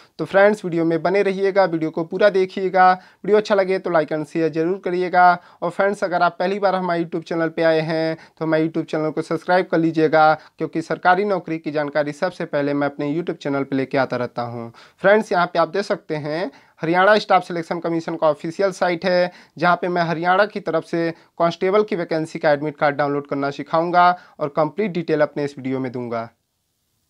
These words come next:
फ्रेंड्स, आपको अपना एडमिट कार्ड डाउनलोड करने के लिए इस साइट पे आना होगा। इस साइट का लिंक मैं अपने वीडियो के डिस्क्रिप्शन बॉक्स में दे दूंगा, आप वहां से डायरेक्ट क्लिक करके इस साइट पे आ जाएंगे।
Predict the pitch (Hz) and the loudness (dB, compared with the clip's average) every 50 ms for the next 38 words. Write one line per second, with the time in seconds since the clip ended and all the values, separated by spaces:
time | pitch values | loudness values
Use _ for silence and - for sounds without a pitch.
0 | _ _ _ _ _ _ _ _ _ _ _ _ _ _ _ _ _ _ _ _ | _ _ _ _ _ _ _ _ _ _ _ _ _ _ _ _ _ _ _ _
1 | _ _ - - 202 214 233 240 233 - - - - 185 190 185 - 214 202 208 | _ _ -2 2 4 4 4 2 0 -6 -8 0 2 2 2 2 0 -4 -4 -2
2 | 208 202 190 185 175 185 208 233 226 - 220 196 180 165 190 175 175 175 175 170 | 0 0 0 0 0 -2 -6 -6 -2 2 0 0 2 2 2 2 2 -2 -6 -6
3 | - 180 170 170 170 170 - 165 165 170 170 170 - _ - 208 202 - - 196 | -4 -4 -4 -4 -4 -4 -4 -4 -2 -2 -2 -4 -6 _ -10 -10 -10 -4 -2 -2
4 | 160 156 - - 147 139 135 135 135 135 139 131 123 131 135 127 127 127 _ _ | -2 -2 -2 -2 -2 -2 0 0 -2 -2 -4 -4 -2 0 0 0 0 -2 _ _
5 | _ _ _ - - 226 208 - - 208 196 185 - - 190 175 180 180 175 180 | _ _ _ -6 -4 -4 -2 2 4 4 4 4 2 2 2 2 2 0 -2 -4
6 | - - - 170 170 165 - 170 165 165 151 165 160 160 170 170 165 - 160 147 | -6 -8 -4 -2 -2 0 0 -2 -4 -2 -4 -4 -4 -4 -6 -6 -6 -6 -6 -6
7 | 160 156 - 180 170 160 - - 208 214 196 175 160 - - - 170 160 156 160 | -6 -8 -4 -4 -4 -4 -2 -2 -2 0 2 0 0 -2 -4 -6 -4 -2 -2 -2
8 | 156 147 156 156 151 143 165 180 220 254 - - _ _ _ - - 156 151 - | -2 -2 -2 -4 0 4 4 4 4 2 -2 -18 _ _ _ -4 -2 -2 0 0
9 | 151 147 151 160 156 - 170 151 156 156 156 165 196 196 - - 180 165 165 - | -2 -2 -2 -4 -4 -4 -4 0 2 2 2 2 0 -4 -6 -8 -6 -6 -6 -4
10 | - 151 143 - - 160 151 151 151 151 _ _ _ _ - - 160 - - 156 | -6 -6 -6 -4 -4 -4 -2 -2 -4 -4 _ _ _ _ -4 -4 -4 0 2 0
11 | 139 143 - - 131 127 117 127 127 127 123 127 127 123 | 0 0 -2 -4 -4 -4 -2 -4 -6 -4 -4 -4 -4 -6